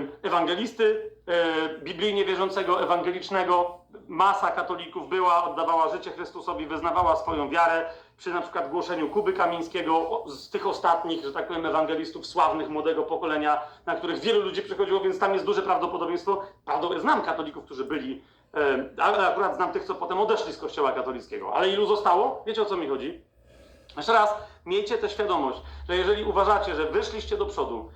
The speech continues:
tak w ogóle w sercu uwierzyliście, tylko Jezus, tylko Jego łaska,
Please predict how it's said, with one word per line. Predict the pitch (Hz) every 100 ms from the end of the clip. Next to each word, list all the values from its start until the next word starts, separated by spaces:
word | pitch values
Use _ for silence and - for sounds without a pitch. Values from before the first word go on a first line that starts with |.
| - -
tak | 185 -
w |
ogóle | 196 208
w |
sercu | - 240 - 226
uwierzyliście, | 196 190 185 - -
tylko | - 262 240 247
Jezus, | 226 196 -
tylko | 233 233 240
Jego | 233 247
łaska, | 240 214 - 175